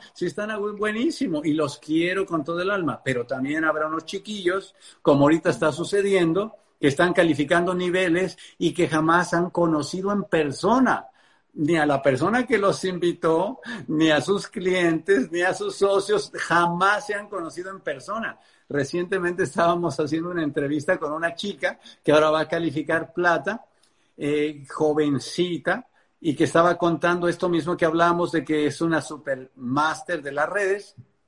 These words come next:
Y alguien le preguntó, "Oiga, ¿y entonces usted cómo hace para, eh, para los contactos persona a persona o para tal?". Y ella decía, "Pues no tengo ni idea porque yo nunca lo he hecho". Y a, y a mí me daba una risa <laughs> increíble porque decía,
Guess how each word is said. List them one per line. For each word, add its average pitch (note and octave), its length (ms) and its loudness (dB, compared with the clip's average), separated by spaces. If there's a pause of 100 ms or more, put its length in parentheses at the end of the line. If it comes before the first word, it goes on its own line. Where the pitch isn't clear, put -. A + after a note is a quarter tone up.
(800)
Y B2 100 0
alguien E3 260 0
le D3+ 80 -2
preguntó, D3 520 -2
"Oiga, F#3 360 0
¿y C#3+ 140 0
entonces D3 480 -6
usted E3 260 -2
cómo F3 300 4
hace D#3+ 280 2
para, A#2+ 500 0 (520)
eh, A2+ 380 -2 (240)
para G#2+ 340 0
los G#2+ 220 -2
contactos B2+ 600 2
persona B2+ 380 0
a A#2+ 60 -16
persona D#3 540 -2
o G2 140 -4
para G#2+ 260 -2
tal?". E3 220 2
Y C#3+ 140 2
ella C#3+ 180 6
decía, C3+ 340 0 (260)
"Pues A2 140 0
no A2+ 140 4
tengo D#3+ 260 2
ni D#3+ 120 2
idea D#3+ 300 2
porque D3 240 4
yo D3+ 120 6
nunca D#3 320 2
lo C#3 160 2
he D#3+ 160 2
hecho". D#3 380 -2
Y C#3+ 180 2
a, C3+ 140 2
y C#3+ 80 0
a - 40 4
mí C#3+ 60 2
me E3+ 60 0
daba F#3 240 4
una F#3 220 4
risa E3+ 320 -8
<laughs> - 20 -8
increíble E3+ 380 -6
porque E3+ 280 -4
decía, D3 500 -8